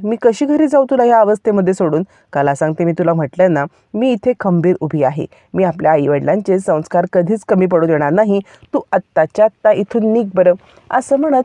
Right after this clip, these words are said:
कला आता काजूला जायला सांगते. काजू म्हणते, "दि-, मला तुझी खूप काळजी वाटते गं."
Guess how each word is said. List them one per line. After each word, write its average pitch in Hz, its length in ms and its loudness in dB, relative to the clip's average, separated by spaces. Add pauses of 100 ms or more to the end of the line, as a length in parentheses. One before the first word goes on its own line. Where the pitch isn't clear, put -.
(100)
कला 160 200 2
आता 196 320 0
काजूला 170 400 0
जायला 160 280 -2
सांगते. 147 360 -8 (260)
काजू 143 280 -2
म्हणते, 175 300 0 (260)
"दि-, 160 140 -2 (180)
मला 175 160 2
तुझी 208 280 -2
खूप 226 220 -4
काळजी 170 300 0
वाटते 180 300 0
गं." 156 180 -4